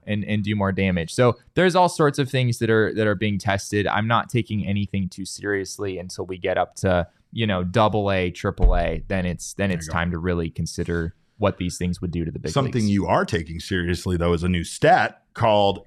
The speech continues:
Speaker 2: catcher caught stealing above average. You know Jesse loves new stats.
Speaker 1: I do.
Speaker 2: And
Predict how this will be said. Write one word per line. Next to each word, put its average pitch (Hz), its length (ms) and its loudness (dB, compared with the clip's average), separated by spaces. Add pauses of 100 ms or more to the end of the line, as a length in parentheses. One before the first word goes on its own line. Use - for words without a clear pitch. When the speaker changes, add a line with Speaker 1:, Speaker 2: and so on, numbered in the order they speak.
(100)
Speaker 2:
catcher 208 500 2
caught 151 400 2
stealing 196 640 4
above 151 360 4
average. 98 720 0
You 151 120 -2
know 123 160 2
Jesse 95 280 -4
loves 85 280 -4
new 82 80 -12
stats. 85 340 -6
Speaker 1:
I 95 60 -2
do. 98 260 0
Speaker 2:
And 95 220 0